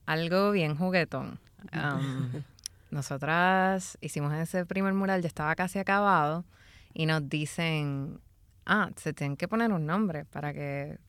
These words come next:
Speaker 1: pues, tú sabes,
Speaker 2: Sí.
Speaker 1: lo pongan allá afuera y que sigan haciendo esto". Y nosotras estábamos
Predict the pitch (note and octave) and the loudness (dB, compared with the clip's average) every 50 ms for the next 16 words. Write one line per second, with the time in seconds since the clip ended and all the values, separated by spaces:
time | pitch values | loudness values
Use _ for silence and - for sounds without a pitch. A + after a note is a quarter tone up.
0 | - - - - - - E3+ E3 D#3 F#3 G3 G3 E3 D#3+ D#3 D#3+ D3 C#3+ C#3+ C#3+ | -20 -20 -20 -18 -12 -10 -8 -2 2 4 4 4 4 2 2 0 0 -2 -2 -2
1 | D3 D#3+ F3 F3+ F3+ F3+ F3+ F3+ F3 - - A3 A#3 B3 B3+ A#3+ A3+ A3 G3+ E3+ | -4 -4 -2 -2 -2 -2 -2 -2 -4 -2 0 2 2 2 4 2 2 2 0 0
2 | D3+ - C#3 C3 - C#3+ C#3+ D3 D3+ E3+ F3 E3+ E3 E3 F3 F3+ F3+ F#3+ G#3 G#3 | -2 -4 -6 -10 -8 -8 -6 -4 -4 -4 -4 -4 -4 -4 -2 -2 0 0 0 -2
3 | - - - E3 E3 E3+ - - - - - - - - - - - - - - | -4 -6 -6 -6 -6 -6 -8 -14 -20 -20 -20 -20 -20 -20 -20 -20 -20 -20 -20 -12
4 | - - D3+ D#3 D3 D3+ C#3 C#3+ C#3+ D3+ D#3+ - E3+ E3+ F3+ G3 G3+ G#3 G#3+ G#3+ | -6 -4 -2 -2 0 0 0 0 0 0 0 2 2 4 4 4 2 2 2 2
5 | G#3+ G#3+ G#3 | 0 -2 -2